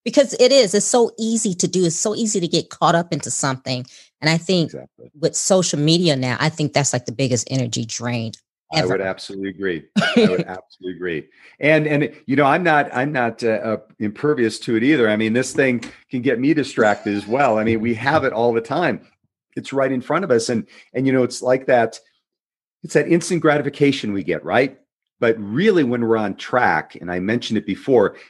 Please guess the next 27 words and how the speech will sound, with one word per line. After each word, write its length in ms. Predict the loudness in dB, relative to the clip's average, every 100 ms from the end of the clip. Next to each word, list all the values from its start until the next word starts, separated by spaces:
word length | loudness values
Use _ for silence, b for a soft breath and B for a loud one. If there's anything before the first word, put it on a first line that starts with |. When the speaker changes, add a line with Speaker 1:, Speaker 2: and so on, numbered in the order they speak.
| B
Speaker 2:
it's 180 | -4 0
those 300 | 2 2 2
things 340 | 0 2 0
in 60 | -2
the 80 | -2
long 400 | 2 2 2 -2
term 280 | -4 -4
where 120 | -4 -4
we 160 | -6
finally 800 | -8 -6 0 2 2 4 2 2 B B -6
have 340 | 0 2 2
that, 320 | 2 0 0
that 240 | -4 -4 0
breakthrough, 480 | 0 0 -2 -2
if 160 | -2 0
you 120 | 0
will. 380 | 4 2 2 -2 B B
Those 380 | -2 4 4 4
are 60 | 0
the 100 | -4
things 280 | -2 -4 -2
that 100 | -2
are 100 | -4
really 400 | 0 0 2 -2
sustaining 580 | -6 -6 -4 -2 -4
and 140 | -6 -8
satisfying, 720 | -4 -4 -6 -8 -8 -8